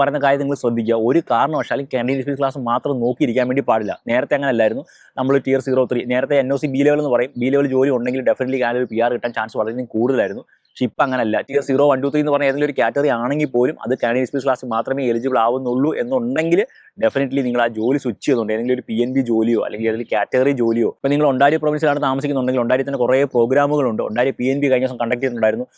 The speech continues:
ഇതുമായിട്ട് ബന്ധപ്പെട്ട് ഡീറ്റെയിൽ ആയിട്ട് നമ്മൾ വീഡിയോ ചെയ്തിട്ടുണ്ടായിരുന്നു. അതിനകത്ത് റെഡി എന്ന് പറഞ്ഞ പ്രോഗ്രാം ഉണ്ട്,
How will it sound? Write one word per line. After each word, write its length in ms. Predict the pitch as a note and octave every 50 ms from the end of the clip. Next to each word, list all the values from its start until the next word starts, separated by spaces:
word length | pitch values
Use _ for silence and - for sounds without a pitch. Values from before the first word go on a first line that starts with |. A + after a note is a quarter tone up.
| - - - -
ഇതുമായിട്ട് 240 | - C3 C3+ B2+ C3+
ബന്ധപ്പെട്ട് 260 | C3 C3 B2+ C3 B2+
ഡീറ്റെയിൽ 200 | A#2 A2+ B2 C3+ C3+
ആയിട്ട് 140 | C3+ C3+ C3
നമ്മൾ 160 | B2 B2+ B2+ B2 A#2+
വീഡിയോ 160 | A#2+ A#2+ A2+
ചെയ്തിട്ടുണ്ടായിരുന്നു. 520 | A#2 A2 A#2+ A#2 A#2+ A2 A2 G#2+ G#2+ G#2+ G#2+ G#2+
അതിനകത്ത് 220 | A2 A2 A#2 A2
റെഡി 120 | A2 A#2 B2
എന്ന് 100 | B2+ B2+
പറഞ്ഞ 120 | B2+ A2+ A2+
പ്രോഗ്രാം 340 | A#2 A2 A#2 B2 A#2+ A2+ A2
ഉണ്ട്, 140 | G#2+ G#2+